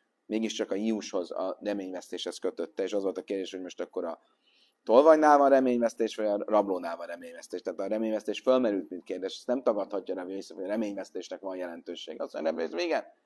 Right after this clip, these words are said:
Én csak annyit mondtam, hogy önmagában a reményvesztés az nem eredményez jog-, ö, tulajdonjogváltozást. De a reményvesztés, és ami együtt jár még egy névváltozással,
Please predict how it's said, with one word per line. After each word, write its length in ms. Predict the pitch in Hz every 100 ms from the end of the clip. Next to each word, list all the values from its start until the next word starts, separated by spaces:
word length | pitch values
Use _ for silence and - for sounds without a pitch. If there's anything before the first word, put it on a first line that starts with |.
| _ _ _
Én 100 | -
csak 160 | 123 131
annyit 240 | 190 185
mondtam, 240 | 160 165 143
hogy 120 | 123 -
önmagában 560 | 214 247 175 160 147
a 20 |
reményvesztés 680 | 143 143 139 131 127 - 120
az 80 | 120
nem 160 | 123 123
eredményez 540 | 110 104 101 98 -
jog-, 300 | - 104 101 101
ö, 240 | 110 101
tulajdonjogváltozást. 1000 | - 120 98 95 90 82 85 - 76 - _ _ _ _
De 100 | -
a 60 | 104
reményvesztés, 840 | 107 175 240 165 123 - 101 87 -
és 240 | - - -
ami 240 | 131 123
együtt 380 | 139 214 202 -
jár 200 | 143 123
még 160 | 120
egy 100 | 117
névváltozással, 1080 | 117 175 269 226 180 160 131 117 - 95 78